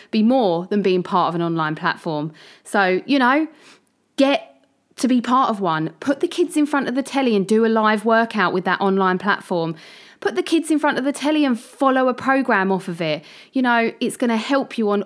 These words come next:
all levels. And also having a community of women to stand up behind you and go, "Yeah, I'm struggling with that too." Um, you know, troubleshooting things, firefighting things.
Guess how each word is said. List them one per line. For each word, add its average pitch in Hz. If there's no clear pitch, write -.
all 247
levels. 175
And 247
also 185
having 285
a 254
community 254
of 214
women 233
to 254
stand 269
up 220
behind 220
you -
and 196
go, 196
"Yeah, 214
I'm 226
struggling 220
with 208
that -
too." 220
Um, 175
you 254
know, 220
troubleshooting 226
things, 190
firefighting 190
things. 147